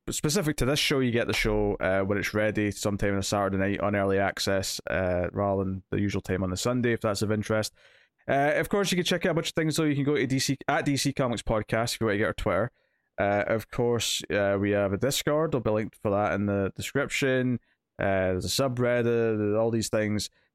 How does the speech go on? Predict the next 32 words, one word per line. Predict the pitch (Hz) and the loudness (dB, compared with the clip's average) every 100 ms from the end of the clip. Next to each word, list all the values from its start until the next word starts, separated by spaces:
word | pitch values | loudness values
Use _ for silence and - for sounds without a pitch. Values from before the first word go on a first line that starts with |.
| _ | _
Um, | - 113 107 104 101 101 _ _ _ - 139 95 - | -2 0 2 0 -2 -4 _ _ _ -12 -12 -12 -2
you | 139 | 0
know, | 98 - - | 0 -2 -4
go | 151 | 0
and | 139 | 2
spread | 127 - 190 190 | 0 0 0 0
the | |
good | 170 180 131 | 0 0 0
word | 143 120 110 104 | 2 2 2 2
and | 107 110 | 2 2
rate | 113 127 | 2 0
the | 123 | 0
show | - 113 | 0 0
highly | 104 110 101 98 95 | 2 2 2 2 2
on | - 101 98 98 95 | 0 0 2 0 -2
podcast | - 98 - 92 92 | -2 -4 -2 -4 -2
apps. | 92 85 - - - | -2 -2 -2 -6 -6
Uh, | - 87 76 | -2 0 0
iTunes | 101 - 95 95 | 0 -2 -2 -2
especially, | 90 92 90 - 85 | -2 -2 -2 -2 -4
it | 92 | -4
seems | - 98 | -6 -4
to | - 92 - _ _ _ _ _ - | -4 -6 -6 _ _ _ _ _ -4
be | |
helpful | 101 87 92 87 92 | 0 0 -2 -4 -6
if | 117 - | -8 -4
you | 98 | -2
rate | 92 | -2
them | 107 | -2
high | 98 98 | 0 0
on | 98 | 0
there. | 98 98 | 0 -2